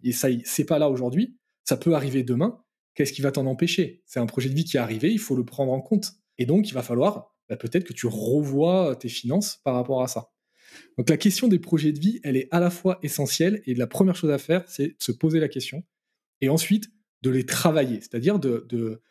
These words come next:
de rentrer là-dedans et de se dire « qu'est-ce que ça veut dire ? » Se poser les bonnes questions.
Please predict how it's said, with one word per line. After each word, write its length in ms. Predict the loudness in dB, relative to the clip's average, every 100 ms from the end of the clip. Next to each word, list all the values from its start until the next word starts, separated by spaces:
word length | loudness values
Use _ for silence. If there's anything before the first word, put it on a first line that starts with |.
| _ -4
de 60 |
rentrer 440 | -2 4 2 4 2
là-dedans 440 | 0 -4 -8 -10 _ _ _
et 60 | -4
de 100 | -2
se 80 | 0
dire « 180 | -2 -2 2
qu'est-ce 200 | 2 4
que 80 | -2
ça 120 | -2
veut 100 | -2
dire ? » 220 | -6 -12 _ _ -6
Se 140 | -2
poser 260 | 0 4 4
les 80 |
bonnes 140 | 4 0
questions. 360 | -2 -4 -8